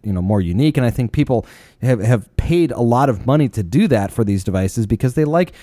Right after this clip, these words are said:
to show off their style. And, and I think Motorola is onto something here. I'm, uh, I'm a little dubious as to whether or not this is actually going to take off for the mass market, though. Uh, maybe, maybe I'm wrong about that.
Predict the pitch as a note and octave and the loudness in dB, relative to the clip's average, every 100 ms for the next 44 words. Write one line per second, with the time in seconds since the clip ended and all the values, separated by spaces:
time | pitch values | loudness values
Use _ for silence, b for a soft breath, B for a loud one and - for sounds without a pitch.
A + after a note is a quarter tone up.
0 | B B A#2 - G#2+ F#2+ D#2+ - - G2+ | B B -2 2 2 2 0 -6 -8 -6
1 | F#2 - G2 F2+ D#2 - A2+ A2+ - B2 | -4 -2 0 0 -2 -4 -2 -2 0 0
2 | A2+ - E3 B2+ A#2 A2+ A2+ G#2+ A#2 A#2+ | 0 0 0 2 2 4 2 2 2 0
3 | A2 A#2+ G2+ A2 A#2 B2 - b b b | 0 -4 -4 -4 -2 -4 -4 b b b
4 | C#3 D3+ D3+ D3 C#3+ - C#3 C#3 C3+ E3+ | -2 0 0 0 -2 -2 -2 0 0 0
5 | E3+ C3 D3 E3 D#3+ B2 - B2+ A#2 B | 0 0 0 0 -2 -6 -4 -2 -2 B
6 | B B C#3+ D3+ B2+ C3 C3+ A2+ A#2 B2 | B B 0 2 2 0 0 -2 0 0
7 | A#2 C3+ A2+ G#2 - - C3+ A2+ A#2+ - | 0 0 0 -2 -4 -2 0 0 0 -2
8 | A2 G#2 A2 G2+ G#2+ G#2+ - F#3 D#3 C3 | -2 0 0 0 0 0 -2 -2 0 0
9 | A#2+ B B - A#2+ A#2+ G#2+ - C3 C3+ | -2 B B -4 0 0 -2 -2 0 2
10 | C3 A#2+ - B2+ B2+ A#2+ A2+ B2+ C3 A#2 | 2 2 0 0 2 2 2 2 0 0
11 | G#2 G2 G#2 G2+ | -2 -2 -2 -2